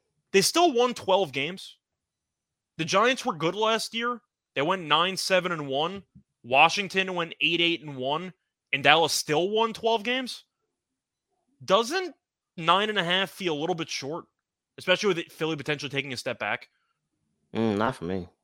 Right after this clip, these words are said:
Speaker 2: I think it's a little, a little much. I just
Speaker 1: Saying they won twelve
Speaker 2: Yeah,
Speaker 1: last
Speaker 2: do you think the offense looks, the offense doesn't look any better this year? And I, I mean, I guess we'll see if they end up drafting,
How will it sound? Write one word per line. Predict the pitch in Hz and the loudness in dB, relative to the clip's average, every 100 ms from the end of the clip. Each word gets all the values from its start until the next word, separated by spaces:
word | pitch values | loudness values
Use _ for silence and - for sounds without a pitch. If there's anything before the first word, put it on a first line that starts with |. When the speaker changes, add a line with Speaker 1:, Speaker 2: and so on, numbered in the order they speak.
| _ _ - 95 | _ _ -14 -8
Speaker 2:
I | |
think | 95 147 - | 0 0 -2
it's | |
a | 80 | -6
little, | 82 82 - | -6 -6 -8
a | 90 | -6
little | 87 87 87 | -4 -2 -2
much. | 85 104 117 | -2 2 6
I | 135 | 8
just | 226 - - - - - - - _ _ 698 _ _ - - _ _ _ _ - | 8 4 -2 -12 -18 -20 -20 -20 _ _ _ _ _ -20 -20 _ _ _ _ -2
Speaker 1:
Saying | 277 180 | 0 2
they | |
won | 202 226 | 2 0
twelve | - - 160 | 0 2 10
Speaker 2:
Yeah, | 190 | 12
Speaker 1:
last | - 143 | 10 8
Speaker 2:
do | 175 | 12
you | 277 | 12
think | 262 247 | 12 12
the | - | 12
offense | 147 175 196 175 | 12 12 10 6
looks, | 160 123 - - | 4 0 -6 -2
the | 156 | 4
offense | 170 226 320 180 | 8 8 6 2
doesn't | 143 156 151 | 4 4 4
look | 123 120 - | 2 0 0
any | 117 120 | 0 0
better | 95 87 82 101 120 | 0 -4 -8 -14 -14
this | 98 - | -10 -8
year? | 92 90 92 - _ _ - | -6 -6 -8 -16 _ _ 0
And | 139 139 127 120 104 - _ _ - | 4 6 6 4 0 -8 _ _ 4
I, | 127 135 127 - - - - | 6 6 4 0 -18 -12 4
I | 160 | 8
mean, | 190 175 156 | 10 8 8
I | 165 | 8
guess | 214 226 | 6 4
we'll | 196 | 2
see | - 165 165 143 | 2 0 0 0
if | 135 | -2
they | 135 135 | 0 0
end | 135 | 0
up | 127 | -2
drafting, | 104 107 113 131 117 120 | -2 0 0 -2 -4 -6